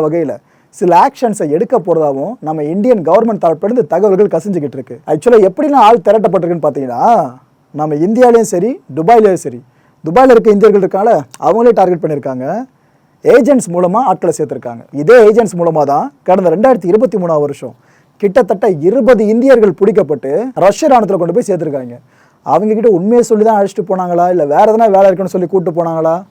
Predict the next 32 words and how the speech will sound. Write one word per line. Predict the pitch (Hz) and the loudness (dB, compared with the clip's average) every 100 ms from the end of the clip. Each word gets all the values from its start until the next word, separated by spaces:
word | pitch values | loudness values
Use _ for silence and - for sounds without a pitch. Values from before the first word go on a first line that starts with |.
| _ _ _ - | _ _ _ -4
கடவுள் | 165 190 185 202 | 0 2 4 4
தான் | 175 | 2
வெளிச்சம். | 165 - 143 _ _ - | -2 -6 -14 _ _ -6
ஆனா | 151 202 | -2 0
இப்ப | 175 | -2
ரெண்டு | 156 170 185 185 | -2 0 2 2
இந்தியர்கள் | 226 202 170 | 2 2 0
செத்துறாங்க | 170 208 202 180 | -2 0 0 -2
மட்டும் | 196 190 | -4 -2
செய்தி | 180 170 | -2 0
வெளியே | 185 | 0
வந்துட்டு | 160 143 139 | 0 -4 -10
இருக்கு. | 123 135 _ _ _ _ _ _ | -14 -16 _ _ _ _ _ _
இப்படி | 170 190 190 | -2 2 4
அழைச்சிட்டு | 254 - 202 | 4 2 0
போக | 208 190 | 0 0
போற | 190 170 | 0 0
இந்தியர்கள் | 202 220 190 | 2 2 2
இருக்கால | 160 151 175 190 | -2 -2 0 0
ரஷ்ய | 175 220 | 0 0
ராணுவத்துக்காக, | 185 165 156 151 131 117 - _ _ _ _ 160 | 0 -2 -4 -4 -4 -8 -16 _ _ _ _ 0
இவங்கள | 220 247 240 196 | 2 4 2 2
பெரும்பாலும் | 208 233 254 220 | 2 4 2 2
பாத்தீங்கன்னா | 196 180 208 | 0 -2 -4
இந்த | 185 185 | -4 -4
சப்போர்ட் | 180 254 - | 0 0 2
ஸ்டாஃபா | 196 180 196 | -2 2 0
இருக்கிறது, | 165 175 165 175 196 - - | 0 -2 0 -2 -4 -8 -4
இல்லைன்னா | 165 220 220 175 151 | 0 2 2 2 -2
சமையல்காரங்களா | 180 233 247 214 190 185 170 | -4 0 2 2 0 0 0
இருக்கிறது, | 165 156 180 208 _ _ - | -2 -4 -6 -8 _ _ -4
இல்லைன்னா | 175 214 | -2 -2